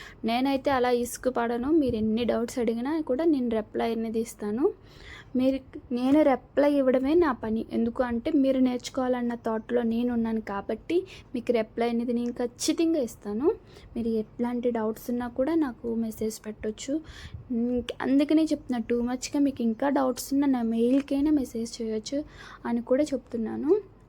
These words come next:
ఆ మెయిల్ ఎక్కడుంది, మీరు మెయిల్, మెయిల్ అంటున్నారు అనుకుంటారేమో. నా అబౌట్‌లో చూడండి, ఖచ్చితంగా నా మెయిల్ అనేది ఉంటుంది. నా అబౌట్‌లో ఉన్న మెయిల్ని మీ మెయిల్‌లో సెర్చ్ చేసే, సెర్చ్ చేస్తే, సెర్చ్ చేసిన తర్వాత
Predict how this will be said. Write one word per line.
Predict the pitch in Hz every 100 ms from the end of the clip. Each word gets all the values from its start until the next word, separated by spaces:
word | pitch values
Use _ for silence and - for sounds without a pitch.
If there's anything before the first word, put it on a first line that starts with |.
| -
ఆ | 240 240
మెయిల్ | 254 254 269
ఎక్కడుంది, | 262 262 262 262
మీరు | 254 247 240
మెయిల్, | 240 233 247
మెయిల్ | 247 240 233
అంటున్నారు | 233 233 233 233 226
అనుకుంటారేమో. | 220 220 220 214 220 214 233 370 381 - - -
నా | 233
అబౌట్‌లో | 226 214 220 233 233
చూడండి, | 240 - 226 226 226
ఖచ్చితంగా | 254 240 - - 233 240
నా | 254 240
మెయిల్ | 226 214 220
అనేది | 226 226 220
ఉంటుంది. | 220 220 226 240 349 381 - -
నా | 233
అబౌట్‌లో | 226 208 233 240 - 262 302 381 - - - 262
ఉన్న | 240 247
మెయిల్ని | 240 233 226 233 247
మీ | 294 269
మెయిల్‌లో | 247 240 233 240 247 247 240 240 - - - - - -
సెర్చ్ | 226 214 -
చేసే, | 233 - 226 214 220 - - - - 240 220 214
సెర్చ్ | 214 247 233 -
చేస్తే, | 262 - - 427
సెర్చ్ | 392 247 -
చేసిన | 262 262 262
తర్వాత | 247 240 247 247 349